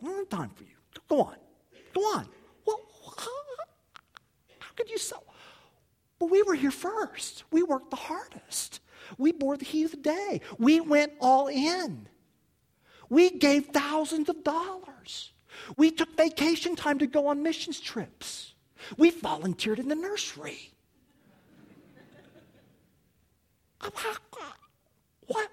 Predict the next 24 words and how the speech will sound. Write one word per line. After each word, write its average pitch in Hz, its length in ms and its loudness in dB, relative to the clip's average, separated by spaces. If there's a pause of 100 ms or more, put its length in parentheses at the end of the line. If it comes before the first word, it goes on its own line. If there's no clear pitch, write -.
(2250)
And 165 240 0
move 190 260 2
and 175 200 -2
go 160 240 4
on? 269 360 -4 (340)
What? 480 200 -14 (160)
Really? 440 460 -4 (880)
Really? - 500 -8 (100)
Why, 381 120 -10 (200)
why 294 140 -6
would 320 120 -4
he 302 80 0
say 277 240 -4
that? - 160 -10 (260)
Why 117 220 -2
would 180 240 -4
he - 180 -8
say 95 300 -12
that? - 380 -20 (1000)
Back 95 220 -12
up - 140 -16
to 92 60 -16
verse 87 260 -16
thirteen. 190 540 -12